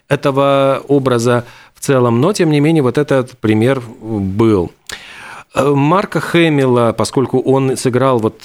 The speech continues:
э, Люка Скайуокера, без него вот и «Звездные войны», не «Звездные войны», и «Мандалорец», не «Мандалорец», и вот его в «Восхождении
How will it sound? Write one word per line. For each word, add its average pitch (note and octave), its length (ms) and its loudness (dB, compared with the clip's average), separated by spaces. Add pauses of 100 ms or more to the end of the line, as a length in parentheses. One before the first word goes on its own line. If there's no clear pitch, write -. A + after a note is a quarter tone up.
э, A2+ 400 4
Люка A#2 240 0
Скайуокера, B2+ 880 0 (500)
без A2 340 0
него C3 320 2
вот A2+ 260 -6
и A#2+ 80 -2
«Звездные A#2 400 2
войны», D#3+ 340 2
не D3 140 2
«Звездные C3+ 400 2
войны», B2 400 2
и G2 340 2
«Мандалорец», A2 840 2
не D3 80 2
«Мандалорец», B2+ 600 0
и - 20 -2
вот F3+ 160 0
его C#3+ 200 2
в A#2+ 160 -8
«Восхождении B2+ 960 0